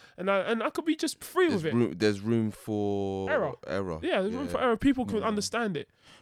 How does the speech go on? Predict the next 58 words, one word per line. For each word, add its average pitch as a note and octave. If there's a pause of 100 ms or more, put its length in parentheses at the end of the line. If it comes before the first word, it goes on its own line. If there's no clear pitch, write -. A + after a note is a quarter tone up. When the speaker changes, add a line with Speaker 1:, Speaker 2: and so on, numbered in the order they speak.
Speaker 3:
But D3+
Speaker 1:
But F3
Speaker 3:
it F#3
also, A3+
though, C#3+
ca-, D3 (160)
'cause G3
people B3
are C#3+
people, D#3+
like, G#2+
they B2 (500)
watch C#3
how D#3+
you C#3+
articulate A#2+
and G#2
thing, A#2
innit? B2
Like, F#2
Speaker 2:
Mm. F#2
Speaker 1:
Yeah. D#3
Speaker 3:
you E2+
know A2
what G#2+
I'm G#2+
saying? A2+
As A2
a G#2
Speaker 2:
Mm. G2
Speaker 3:
man, A2
like, G2+
and D3
I D#3
just F#3
feel F3+
like C#3 (380)
your A#2+
frame D#3
is B2+
being B2
scrutinized. C#3+
Speaker 1:
Exactly. D3 (240)
Speaker 3:
Like, C3 (340)
<clears throat> -
in, A3
but A3
in A3+
the G#3
emotional G#3
sense, B2+
like, A#2+
you're, A#2+
'cause D3+
obviously D#3+
you A#2
got D3
there G2